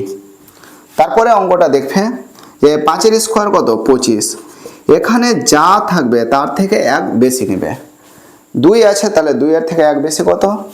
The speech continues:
তিন। তাহলে তিন দুয়ে কত? ছয়। সেম একইভাবে পাঁচের স্কয়ার কত? পঁচিশ।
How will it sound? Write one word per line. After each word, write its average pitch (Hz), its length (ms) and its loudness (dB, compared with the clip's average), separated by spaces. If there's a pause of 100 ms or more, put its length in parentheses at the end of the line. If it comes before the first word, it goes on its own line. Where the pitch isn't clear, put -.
(200)
তিন। 120 180 2 (680)
তাহলে 139 200 -2 (200)
তিন 202 240 4 (140)
দুয়ে 160 200 2 (100)
কত? 175 140 -2 (560)
ছয়। 104 300 -2 (1300)
সেম 233 180 2 (140)
একইভাবে 202 440 0 (320)
পাঁচের 170 280 -2 (120)
স্কয়ার 180 320 0
কত? 180 140 0 (240)
পঁচিশ। 165 460 0